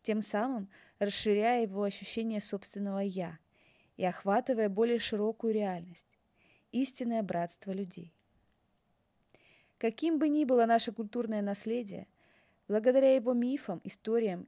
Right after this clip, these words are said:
и архетипам мы в конечном счёте должны превзойти свои эмоциональные драмы. Во всём мире истории, ритуалы и верования возникают из самой внутренней, из самой внутренней структуры Д Н К.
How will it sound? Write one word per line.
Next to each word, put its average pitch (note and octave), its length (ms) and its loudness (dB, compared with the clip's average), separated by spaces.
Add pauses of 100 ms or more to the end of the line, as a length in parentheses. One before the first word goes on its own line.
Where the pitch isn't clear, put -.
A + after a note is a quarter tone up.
и G3 100 -6
архетипам F#3+ 680 -4 (420)
мы B3 180 0
в - 80 -6
конечном A3+ 500 -2
счёте A3 460 -2 (280)
должны A3+ 320 0
превзойти C4 580 0
свои F#3 320 -2
эмоциональные G#3 800 -4
драмы. F#3 460 -6 (1400)
Во G3+ 140 0
всём C#4 320 2
мире A#3 280 0
истории, G#3 540 -4 (480)
ритуалы A3 520 2
и - 120 -8
верования G3+ 720 -2
возникают G#3+ 600 -2 (260)
из G#3+ 120 -4
самой C4+ 420 -2
внутренней, A3+ 580 -4 (200)
из - 120 -8
самой B3 340 0
внутренней A3+ 380 -4
структуры A3 480 -6
Д G#3 140 -2
Н G#3+ 140 -4
К. E3 240 -12